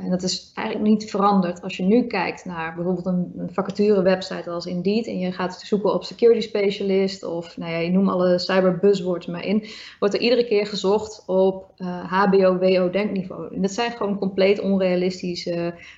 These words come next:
eh, vacatures die er zijn. Dus, eh, de vraag is enorm, maar die, het aanbod sluit er niet bij aan. En, nou, daarbij kwam ook nog een ander stukje frustratie. En dat is gewoon, eh, het onderwijs op dit moment, I T-onderwijs, eh,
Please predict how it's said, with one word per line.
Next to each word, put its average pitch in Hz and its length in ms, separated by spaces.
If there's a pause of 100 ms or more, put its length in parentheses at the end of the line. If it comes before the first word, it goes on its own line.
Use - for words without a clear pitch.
(140)
eh, 175 140
vacatures 185 560
die - 140
er - 60
zijn. 170 240
Dus, - 540
eh, 233 280
de 185 100
vraag 220 320
is 226 80
enorm, 202 460
maar 214 180
die, 196 360 (240)
het 185 100
aanbod 208 400
sluit 185 300
er 190 60
niet 190 140
bij 185 140
aan. 214 240
En, 185 280 (120)
nou, 175 240 (560)
daarbij 190 960
kwam 196 160
ook 226 180
nog 208 120
een 196 100
ander 233 240
stukje 240 280
frustratie. 196 540
En 190 60
dat 196 100
is 196 160
gewoon, 185 520
eh, 185 340
het 185 120
onderwijs 185 460
op 180 80
dit 185 160
moment, 175 220
I 185 100
T-onderwijs, 175 920
eh, 170 340